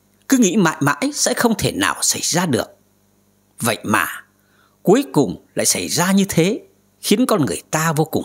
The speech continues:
đau lòng. Cô với anh từng có một gia đình nhỏ vô cùng hạnh phúc. Mọi chuyện diễn ra cũng vô cùng êm đẹp, cho đến khi chuyện đau lòng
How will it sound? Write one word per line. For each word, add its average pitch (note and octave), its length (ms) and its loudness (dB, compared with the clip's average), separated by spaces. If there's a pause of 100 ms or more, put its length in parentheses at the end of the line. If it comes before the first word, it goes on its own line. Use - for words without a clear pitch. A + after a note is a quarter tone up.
đau C#3 200 0
lòng. G2+ 220 0 (1600)
Cô D3 220 4
với D#3+ 180 2
anh B2+ 260 -4 (640)
từng D#3 220 4
có A3+ 160 2
một F#4 180 2
gia A#3+ 200 2
đình B2+ 260 2
nhỏ F2 340 0 (160)
vô F#3+ 140 2
cùng B2+ 300 0
hạnh - 300 -6
phúc. - 320 -4 (760)
Mọi C3+ 160 2 (100)
chuyện B2 260 -2
diễn D#3+ 240 0
ra G3 320 0 (640)
cũng A3 200 2
vô G3+ 320 2
cùng - 260 0 (160)
êm E3 180 0
đẹp, - 300 -4 (500)
cho E3+ 100 2
đến F3 220 0
khi C#3 220 0
chuyện - 240 -2
đau B2+ 200 0
lòng - 160 0